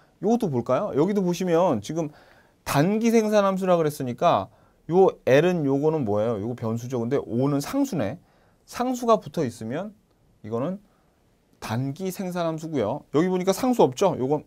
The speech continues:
엘케이 변수가 두 개 있네요. 그죠?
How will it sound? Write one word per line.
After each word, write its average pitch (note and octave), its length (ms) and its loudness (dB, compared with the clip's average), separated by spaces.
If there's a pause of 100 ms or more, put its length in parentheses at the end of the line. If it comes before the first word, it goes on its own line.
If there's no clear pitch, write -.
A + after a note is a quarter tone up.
엘케이 C#3 640 4
변수가 C#3 440 0
두 - 160 -10
개 C3 100 -2
있네요. A2+ 460 -2 (320)
그죠? F3 280 0